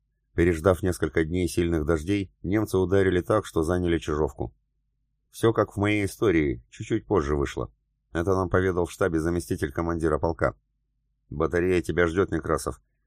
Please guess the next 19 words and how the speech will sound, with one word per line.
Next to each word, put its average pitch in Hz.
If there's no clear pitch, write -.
Ты 104
удивительно 95
вовремя. 76
Еще -
день, 98
поехал 90
бы 80
в 80
другую 82
часть. -
Вчера 98
вечером 92
нового 95
командира 92
твоей 87
батареи 87
убило 80
в 73
городе. 73